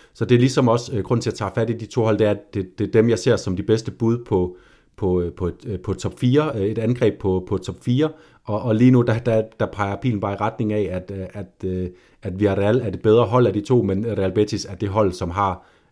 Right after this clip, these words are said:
øh, evnerne til at, til at afgøre kampene. Øh, og, og det bliver spændende, om, om det vender på et tidspunkt, at Villarreals anstrengelser gør, at, øh, at de kommer, øh, at de kommer i, ind i den rigtige, øh, stime, mens, øh, Real Betis falder lidt,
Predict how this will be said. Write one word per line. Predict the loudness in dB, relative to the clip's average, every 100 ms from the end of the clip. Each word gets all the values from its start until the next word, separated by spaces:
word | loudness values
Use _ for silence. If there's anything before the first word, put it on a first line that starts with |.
| -10
øh, | -6
evnerne | -2 2 4 4 0
til | 0
at, | 0 0 -4
til | -4
at | -2
afgøre | -2 -2 -4
kampene. | -4 -6 -6 -8 -8 -8
Øh, | -8 -8
og, | -8 -6
og | -4
det | -2
bliver | -2
spændende, | 2 4 4 2
om, | 0
om | -2 -2
det | 2
vender | 2 2 0
på | -2
et | -2
tidspunkt, | -2 0 -2 -4
at | -6 -12 -14 _ _ _ -2
Villarreals | 0 2 0 0
anstrengelser | -2 -2 -2 -4 -4
gør, | -4 -2 -2
at, | -4 -6 -2
øh, | -2 -4 -10 _ -12
at | -6
de | -4
kommer, | -2 -2 0 0
øh, | -2 -4
at | -8 -8
de | -6
kommer | -4 -4 -2
i, | -4
ind | 0 2 2
i |
den | 0
rigtige, | -2 -2 -2 0
øh, | 0
stime, | 0 0 2 0
mens, | 0 -2 -4
øh, | -2
Real | -2
Betis | -2 -2 -4 -6
falder | 0 2 2
lidt, | 2 0